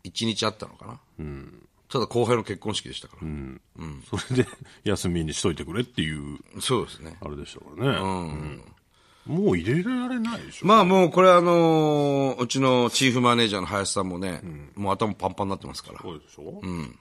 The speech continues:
Speaker 2: ほんでこの後単独ライブ始まりますからね。
Speaker 1: ライブ始まりますね。
Speaker 2: もうね、
Speaker 1: もう
Speaker 2: ネタ作んなくちゃいけないんですよ。
Speaker 1: そういう時期に差し掛かるわけですね。
Speaker 2: うん。
Speaker 1: 五月ぐらいからやんないとね。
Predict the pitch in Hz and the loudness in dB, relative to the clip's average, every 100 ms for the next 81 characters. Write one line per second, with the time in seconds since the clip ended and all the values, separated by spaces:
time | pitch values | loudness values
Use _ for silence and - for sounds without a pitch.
0 | - 185 180 135 156 170 117 - 135 170 | -8 -4 -4 -2 0 0 -2 -2 0 2
1 | 170 175 107 87 82 82 82 90 - 120 | 4 2 0 -4 -8 -8 -6 -8 -4 4
2 | 165 185 180 165 156 139 120 - 78 - | 6 6 6 4 0 0 -2 -6 -12 -12
3 | _ - - _ _ _ _ - 127 113 | _ -20 -20 _ _ _ _ -12 -4 -2
4 | - 170 - - 110 - - 110 104 101 | 0 0 0 -2 -4 -6 -4 -2 2 2
5 | 202 - - 226 196 92 82 78 78 76 | 2 -2 0 2 2 0 -2 -6 -8 -10
6 | - - - 151 151 139 131 131 117 101 | -12 -8 0 4 4 2 -2 -2 -2 -2
7 | 82 - 110 98 - 95 107 82 76 73 | -4 -6 -4 -2 -2 -2 -2 -2 -8 -16
8 | - _ _ - 95 85 71 - 156 117 | -20 _ _ -6 -4 -4 -8 -4 -2 2
9 | 131 135 147 156 104 85 85 87 82 87 | 0 0 2 2 2 -2 -4 -6 -10 -8
10 | 135 | -6